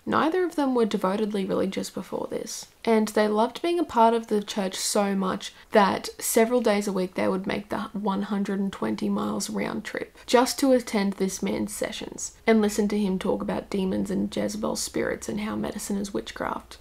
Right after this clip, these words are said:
So of course Dina would bring the kids along to the sessions too. So Dina's mother Connie had expressed concern to her about the amount of time that the kids were forced to go to church. Sometimes these church sessions wouldn't finish until ten P M on a school night,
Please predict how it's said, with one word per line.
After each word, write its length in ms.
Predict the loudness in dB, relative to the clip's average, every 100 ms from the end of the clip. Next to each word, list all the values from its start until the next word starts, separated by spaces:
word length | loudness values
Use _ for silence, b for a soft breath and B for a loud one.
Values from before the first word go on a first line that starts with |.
| -2
So 160 | 2
of 100 | 2
course 260 | 2 2 2
Dina 240 | 2 2
would 220 | 4 2
bring 260 | 2 0 0
the 100 | -2
kids 280 | 0 -2 0
along 280 | 0 -2 -4
to 60 |
the 140 | -6 -6
sessions 500 | -6 -6 -8 -8 -10
too. 440 | -6 -4 -4 -8 -10
So 320 | -2 2 2
Dina's 560 | 2 0 2 0 -2 -2
mother 320 | -2 0 -2
Connie 460 | -4 -4 -2 -2 -2
had 240 | -4 -4
expressed 560 | -4 -6 0 0 0 0
concern 560 | 0 0 -2 0 0
to 100 | -4
her 280 | -4 -4 -2
about 420 | -2 -2 -2 -2 -6
the 140 | 0 2
amount 240 | 2 2
of 180 | 0 -2
time 380 | -2 0 2 0
that 140 | 0
the 80 | -2
kids 280 | -2 -2 -2
were 80 |
forced 360 | -6 -4 -4 -4
to 80 | -6
go 160 | -6
to 100 | -6
church. 540 | -8 -8 -4 -4 -4 -12
Sometimes 540 | -4 0 0 2 0 2
these 240 | 2 0
church 420 | -2 -2 -2 -6
sessions 400 | -6 -4 -2 -4
wouldn't 300 | -2 -2 -2
finish 340 | -4 -2 -2 -2
until 320 | -4 -4 -6
ten 320 | -4 -4 -2
P 200 | -2 -4
M 160 | -4 -6
on 180 | -6
a 40 | -6
school 320 | -6 -6 -6
night, 360 | -6 -8 -10